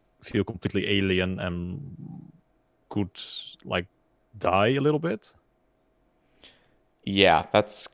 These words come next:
Speaker 2: kind of my worry. I feel like a lot of the counterpoints in the comment section, at least of my ramble, was just people getting really angry that I haven't given it a fair chance. But it's not really about the fair chance. It's just the,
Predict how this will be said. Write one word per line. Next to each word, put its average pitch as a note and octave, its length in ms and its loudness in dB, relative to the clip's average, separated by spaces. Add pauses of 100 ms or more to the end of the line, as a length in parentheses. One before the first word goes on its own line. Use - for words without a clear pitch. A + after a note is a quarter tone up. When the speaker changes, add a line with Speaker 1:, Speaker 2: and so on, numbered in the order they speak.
Speaker 2:
kind C3+ 260 4
of C#3+ 60 6
my A2+ 160 10
worry. F#2 500 6
I G2 60 8
feel C3+ 180 2
like E3 120 4
a C3+ 40 6
lot G#2+ 280 6
of G#2+ 120 6
the F#2+ 120 2
counterpoints G#2+ 920 2
in F#2+ 100 0
the F2+ 60 0
comment G2+ 480 2
section, A#2+ 300 2
at A2+ 60 4
least A#2+ 180 2
of A#2 80 2
my A#2+ 100 6
ramble, A#2+ 460 6
was F#2 480 4
just - 420 -6
people G2 320 2
getting F#2 320 0
really F2+ 340 2
angry F2 460 2
that E2+ 160 2
I F2 80 4
haven't F2+ 440 2 (440)
given F2+ 300 6
it E2+ 100 2
a F2 40 4
fair E2+ 300 6
chance. D#2+ 580 -4 (260)
But A2+ 100 2
it's A2 120 -2
not D#3+ 180 6
really E3+ 180 8
about A#2+ 320 8
the G#2+ 60 2
fair G#2 280 6
chance. G#2 440 2
It's F2 100 -6
just - 400 -6
the, G2+ 80 2